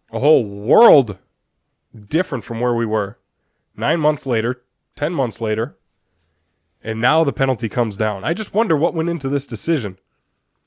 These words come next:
I wonder why it took so long. Usually you see penalties handed down rather quickly. Something of this magnitude, I get it takes some thinking.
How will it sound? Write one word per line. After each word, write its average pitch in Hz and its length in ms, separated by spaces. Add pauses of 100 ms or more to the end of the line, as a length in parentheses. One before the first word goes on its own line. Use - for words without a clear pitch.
(260)
I 135 60
wonder 180 200
why 156 160
it 143 140
took - 220
so 151 200
long. 117 520
Usually 143 360
you 117 80
see 156 220
penalties 139 640 (420)
handed 143 300
down 123 320
rather 139 280
quickly. 117 500 (1700)
Something - 320
of 117 80
this 143 180
magnitude, 135 640
I 113 100
get 117 240
it 110 100
takes 127 240
some 107 120
thinking. 120 580